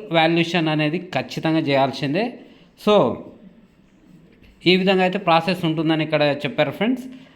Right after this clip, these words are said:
అదేవిధంగా మనం చూస్తే ఈ వెల్-, ఎవాల్యుయేషన్ చేయడానికి గ్రూప్ వన్ మెయిన్స్ ఎవాల్యుయేటర్స్ కౌంట్. So, పేపర్ వైజ్గా ఇంగ్లీష్కి ముప్పై మూడు మంది, జనరల్ ఎష-,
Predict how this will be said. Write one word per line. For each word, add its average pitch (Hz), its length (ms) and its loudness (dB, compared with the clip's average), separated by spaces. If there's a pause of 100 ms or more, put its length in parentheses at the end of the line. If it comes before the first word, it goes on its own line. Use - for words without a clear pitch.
(160)
అదేవిధంగా 208 500 2
మనం 185 240 0 (140)
చూస్తే 175 500 -2 (140)
ఈ 175 100 4
వెల్-, 175 340 2
ఎవాల్యుయేషన్ 214 600 0
చేయడానికి 180 520 0
గ్రూప్ 170 400 -2
వన్ 185 200 0
మెయిన్స్ 175 300 0
ఎవాల్యుయేటర్స్ 165 880 -2
కౌంట్. 151 320 2 (720)
So, 175 160 4
పేపర్ 180 520 0
వైజ్గా 196 420 0
ఇంగ్లీష్కి 190 720 -2
ముప్పై 147 280 -2
మూడు 165 200 0
మంది, 175 460 -2 (420)
జనరల్ 175 460 2
ఎష-, 202 260 -2